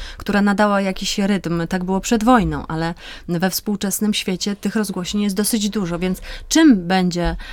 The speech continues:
mm, przyciągało Radio Niepokalanów? Czym ojciec by chciał, żeby przyciągało Radio Niepokalanów słuchacza?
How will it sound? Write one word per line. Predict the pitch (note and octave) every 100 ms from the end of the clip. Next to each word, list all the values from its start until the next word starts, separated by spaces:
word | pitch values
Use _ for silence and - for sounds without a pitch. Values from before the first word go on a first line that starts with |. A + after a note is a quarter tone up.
| -
mm, | F3 F3 F3 E3+
przyciągało | E3+ A3 G#3+ G3+ G3+ F#3+
Radio | F3+ F3 F3
Niepokalanów? | F3 F3+ F3 F3 E3+ E3+ F#3+ - - F3 F3
Czym | - B3+ -
ojciec | A#3 G#3+ E3+
by | D#3+
chciał, | - D#3
żeby | E3+ E3
przyciągało | - E3 E3+ E3+ D#3+
Radio | D#3+ D#3+ D#3
Niepokalanów | D#3+ D#3 - D#3 C#3+ D3+ - - -
słuchacza? | E3 F3+ E3+ D#3 - -